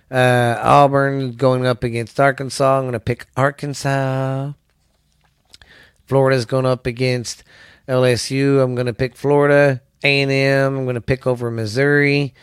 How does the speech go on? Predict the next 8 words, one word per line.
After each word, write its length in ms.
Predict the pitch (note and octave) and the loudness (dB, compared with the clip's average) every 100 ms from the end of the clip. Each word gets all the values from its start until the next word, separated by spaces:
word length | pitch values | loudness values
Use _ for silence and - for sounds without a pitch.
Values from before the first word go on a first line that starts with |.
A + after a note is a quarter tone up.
| _ _ _ | _ _ _
Gonna 160 | - C3 | -4 -2
pick 200 | A#2+ C3 | -2 -4
Minnesota 640 | C3+ D3 D#3+ - D#3+ E3+ E3+ | 0 2 2 4 2 4 4
over 300 | E3 E3 E3 | 2 0 -2
Nebraska. 840 | E3 D3+ C3 A#2+ G#2+ - A#2+ A2+ - - - _ - | -2 2 4 4 0 -2 -4 -4 -12 -20 -20 _ -6
Northwestern 760 | B2+ C#3 C#3 C#3+ C#3 C3 - C#3 | 0 2 2 2 2 2 -2 0
over 320 | C#3 C#3 C3+ | 0 0 0
Rutgers. 640 | B2 A#2 - A2+ A2+ - | 0 -2 -6 -6 -6 -8